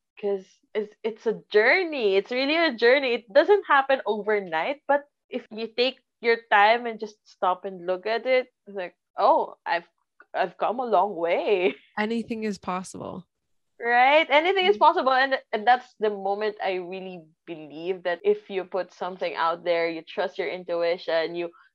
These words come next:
Speaker 1: listen to the universe,
Speaker 2: Yeah.
Speaker 1: everything good that you want in your life, you will attract it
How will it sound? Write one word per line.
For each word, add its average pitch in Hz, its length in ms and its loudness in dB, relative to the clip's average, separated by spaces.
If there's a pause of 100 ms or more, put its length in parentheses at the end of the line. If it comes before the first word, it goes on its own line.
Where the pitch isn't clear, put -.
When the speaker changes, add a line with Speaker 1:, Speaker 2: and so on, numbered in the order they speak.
Speaker 1:
listen 226 440 -2
to 226 60 -10
the 202 160 6
universe, 175 800 -2 (340)
Speaker 2:
Yeah. 190 200 -10 (180)
Speaker 1:
everything 208 640 2
good 185 220 4
that 180 120 0
you 180 140 -4
want 175 420 -2
in 190 140 -8
your 165 180 -6
life, 196 400 -2 (380)
you 190 120 -2
will 180 140 -2
attract 175 520 -4
it 95 200 -10